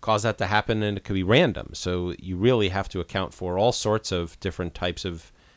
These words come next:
mistakes or errors that could, or, or just chaos theory, just something happening. And then yeah, you're, you're trying to do it in an environment. Now, how long do you test something? I mean, do you test it for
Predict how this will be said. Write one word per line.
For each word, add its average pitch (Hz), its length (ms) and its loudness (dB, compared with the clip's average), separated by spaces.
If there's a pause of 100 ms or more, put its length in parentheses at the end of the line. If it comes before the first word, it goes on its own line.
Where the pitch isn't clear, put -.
(960)
mistakes 95 640 0
or 82 120 -6
errors 90 500 0
that 85 160 -8
could, 87 440 -6
or, 101 200 -4
or 95 180 -4
just - 360 -8 (260)
chaos 101 420 0
theory, 73 300 -8
just - 200 -10
something 87 300 -6
happening. 78 480 -8 (640)
And 104 180 -4
then 104 420 -2 (1700)
yeah, 139 160 -4
you're, 101 300 0
you're 104 140 -2
trying 147 320 0
to 139 80 0
do 117 240 2
it 110 80 2
in 104 140 2
an 101 140 2
environment. 98 580 0
Now, 101 120 -2
how 131 160 2
long 185 220 4
do 165 80 -2
you 151 80 0
test - 280 2
something? 73 380 -4
I 71 40 -6
mean, 78 160 -4
do 85 60 -4
you 82 120 -4
test - 280 -6
it 92 100 -6
for 85 260 -4